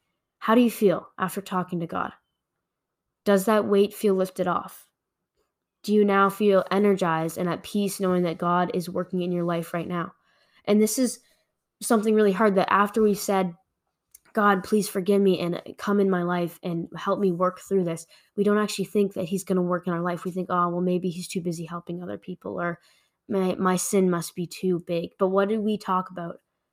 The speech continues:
in the first part of this podcast is grace is greater, and God is working in your life right now.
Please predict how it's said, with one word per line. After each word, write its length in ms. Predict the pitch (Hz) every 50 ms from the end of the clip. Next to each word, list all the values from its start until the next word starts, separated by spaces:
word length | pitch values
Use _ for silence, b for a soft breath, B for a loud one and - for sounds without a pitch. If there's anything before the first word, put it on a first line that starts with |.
| _ _
in 120 | - 202 196
the 60 | 185
first 340 | - - 190 180 170 - -
part 180 | - 185 175
of 60 | 170 170
this 120 | 185 165
podcast 760 | - - - 180 175 - - 185 190 185 170 - - - _ _ _ _ _ _ _ _
is 140 | - 180
grace 440 | 170 - - 196 190 196 196 190 - -
is 220 | - 175 165 156
greater, 560 | - - - 170 170 180 180 - - - - _ _ _ _ _ _ _ _ _ _ _ _ _ _
and 180 | - 180 180 -
God 240 | 196 190 185 190 196
is 120 | 190 185
working 300 | 175 185 180 185 196 190
in 100 | 185 180
your 120 | 180 175
life 320 | 170 170 170 165 165 165 -
right 360 | - 175 175 185 180 180 -
now. 340 | - 175 165 156 151 - -